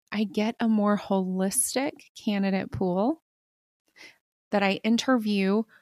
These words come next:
a more holistic, inclusive group of people, and I hire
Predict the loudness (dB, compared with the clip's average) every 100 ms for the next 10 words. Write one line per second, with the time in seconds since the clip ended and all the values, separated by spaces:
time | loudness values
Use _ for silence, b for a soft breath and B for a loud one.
0 | b -2 2 2 2 -2 -14 -6 -2 2
1 | 2 0 0 -2 -4 -4 -6 -6 -12 -14
2 | -4 2 4 4 0 -2 -2 0 0 -2
3 | -6 -18 _ _ -4 -4 -4 -6 0 2
4 | 2 0 0 0 -4 _ B B B B
5 | B 0 2 0 0 2 4 4 2 0